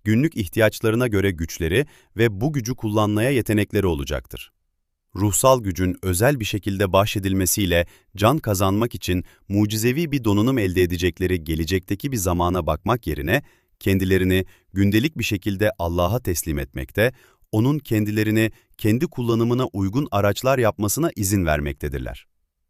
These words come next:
Kullanabilecekleri hizmet fırsatlarını her gün geliştirmektedirler.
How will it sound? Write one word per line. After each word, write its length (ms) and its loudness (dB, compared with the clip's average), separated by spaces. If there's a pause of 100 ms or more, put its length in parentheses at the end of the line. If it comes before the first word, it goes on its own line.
(200)
Kullanabilecekleri 1000 0
hizmet 380 0
fırsatlarını 760 -2 (220)
her 200 4
gün 240 0
geliştirmektedirler. 1080 0